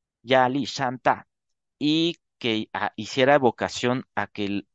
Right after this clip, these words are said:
las presiones sociales, Yali, son tan grandes como una montaña, Shanta. Y sí, cuando hemos vivido en estos contextos de mucha presión, imaginemos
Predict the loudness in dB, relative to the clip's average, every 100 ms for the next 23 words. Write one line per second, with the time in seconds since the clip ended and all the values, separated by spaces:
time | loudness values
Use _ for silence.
0 | _ -4 -4 -6 -4 -4 0 2 4 2
1 | 0 -6 0 2 2 0 -4 -14 _ _
2 | -2 2 4 2 0 -2 -8 _ _ _
3 | -4 0 0 2 -2 0 0 0 -2 -6
4 | -8 -14 -6 -2 0 0 2 0 0 -4
5 | -2 -2 -4 -16 _ _ _ -8 -2 -2
6 | -2 -2 -4 -4 _ _ _ _ _ _
7 | _ _ _ _ _ _ _ _ _ _
8 | -6 -6 -4 -4 -2 0 4 2 2 -4
9 | -2 0 2 4 2 2 -4 -4 -4 -2
10 | -2 -2 -2 -4 -2 0 -2 -2 -2 -2
11 | -2 0 0 0 -4 -2 -2 -2 -6 -4
12 | -2 -2 0 0 0 -4